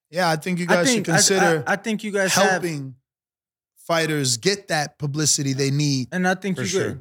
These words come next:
Speaker 2: you guys have, um, something that's pretty general, right? Like, gaming is something that everybody does
Speaker 1: Mm.
Speaker 2: for
Speaker 3: Yeah,
Speaker 2: the
Speaker 3: yeah.
Speaker 2: most part.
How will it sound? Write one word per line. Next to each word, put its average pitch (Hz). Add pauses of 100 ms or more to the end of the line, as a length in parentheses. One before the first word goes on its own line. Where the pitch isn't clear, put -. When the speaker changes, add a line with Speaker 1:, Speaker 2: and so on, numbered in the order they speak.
(100)
Speaker 2:
you 185
guys 170
have, 151
um, 110 (400)
something 170
that's 135
pretty 147 (760)
general, 202
right? 170
Like, 143 (260)
gaming 190
is 156
something 170
that 135 (480)
everybody 151
does 127
Speaker 1:
Mm. 165
Speaker 2:
for 156
Speaker 3:
Yeah, 131
Speaker 2:
the 123
Speaker 3:
yeah. 120
Speaker 2:
most 151
part. 110